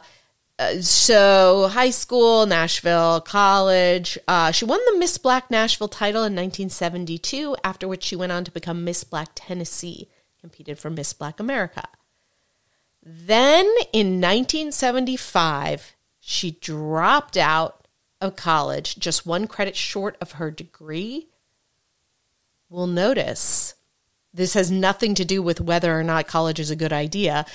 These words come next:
uh, that she is the second person that, uh, I've broken down, uh, who is a college dropout, Steve Jobs, of course, being the first. Uh,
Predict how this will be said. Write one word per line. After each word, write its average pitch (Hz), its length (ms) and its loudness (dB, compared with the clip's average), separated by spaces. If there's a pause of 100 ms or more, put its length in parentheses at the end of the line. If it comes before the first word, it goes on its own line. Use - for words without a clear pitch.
(340)
uh, 151 300 2 (100)
that 165 300 0 (800)
she 208 220 2
is 185 120 2
the 185 80 -6
second 226 680 0
person 160 640 -4
that, 170 240 0
uh, 156 260 -2
I've 170 160 -4
broken 165 300 -4
down, 156 360 -4 (380)
uh, 151 180 -2
who 185 180 -4
is 170 160 -2
a 165 40 -8
college 151 340 -4
dropout, 143 360 -6
Steve - 260 -8
Jobs, - 340 -4
of 147 120 -14
course, - 280 -8
being - 360 -20 (160)
the 160 100 -18
first. - 500 -6 (560)
Uh, 202 420 4